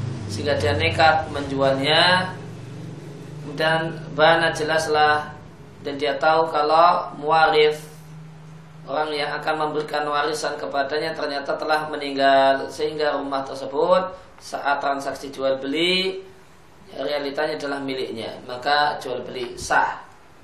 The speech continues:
karena dia menjual miliknya. Jika ada yang bertanya, sesungguhnya penjual menjualnya adalah,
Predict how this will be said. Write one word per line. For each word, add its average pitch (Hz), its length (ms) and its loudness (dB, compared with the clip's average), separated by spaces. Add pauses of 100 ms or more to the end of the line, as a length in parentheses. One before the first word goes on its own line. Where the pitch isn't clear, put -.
(440)
karena 131 320 -2
dia 160 160 -4
menjual 160 800 4 (480)
miliknya. 180 720 0 (1700)
Jika 190 360 6
ada 226 120 8
yang 202 200 4
bertanya, 190 480 2
sesungguhnya 185 400 -2
penjual 180 560 4
menjualnya 165 640 4
adalah, - 440 -2